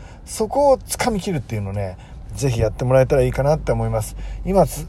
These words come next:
うまくいってない人、あがいてみてください。えっと、一回心を落ち着かして、目の前のものを丁寧にやって、そして徐々にスピードを上げて、えー、や-、大量の行動をしてみてください。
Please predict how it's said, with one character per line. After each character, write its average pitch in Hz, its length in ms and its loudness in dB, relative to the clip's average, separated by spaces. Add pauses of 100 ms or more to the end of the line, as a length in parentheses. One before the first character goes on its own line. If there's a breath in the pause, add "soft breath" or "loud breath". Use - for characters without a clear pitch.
(120)
う - 60 0
ま 185 100 4
く 139 100 -2
い 127 40 -2
っ - 20 -4
て 151 100 -2
な 143 100 4
い 139 40 4
人、 117 300 0
あ 131 100 0
が 185 120 8
い 196 60 4
て 175 80 -2
み 131 100 0
て 123 80 -4
く 113 60 -2
だ 107 80 -2
さ 107 200 0
い。 - 80 -8 (340 loud breath)
え 127 80 -4
っ - 20 0
と、 143 120 2
一 147 120 -4
回 165 200 2
心 165 280 2
を 131 40 4
落 123 120 0
ち - 80 -8
着 - 40 -14
か 165 100 0
し - 140 -6
て、 185 260 2 (240 loud breath)
目 151 140 2
の 185 100 4
前 196 180 8
の 151 60 0
も 143 100 0
の 170 80 2
を 147 60 0
丁 147 240 -2
寧 117 200 -2
に 107 120 -4
や 101 100 -4
っ - 40 -14
て、 240 340 0 (240 loud breath)
そ - 160 -2
し - 80 -2
て 147 120 0
徐 143 180 0
々 143 120 0
に 120 120 -2
ス - 120 -10
ピ 117 140 -4
ー 113 60 -2
ド 117 80 0
を 110 60 2
上 113 140 0
げ - 20 -4
て、 208 340 2 (340 loud breath)
え 107 680 0 (180)
ー、 - 60 -8
や-、 143 80 -2
大 180 200 -4
量 220 260 8
の 233 120 4
行 202 200 4
動 214 140 8
を 240 80 8
し - 80 0
て 170 80 0
み 135 80 2
て 123 100 -2
く 104 80 -2
だ 95 60 -6
さ 110 180 -2
い。 90 80 -14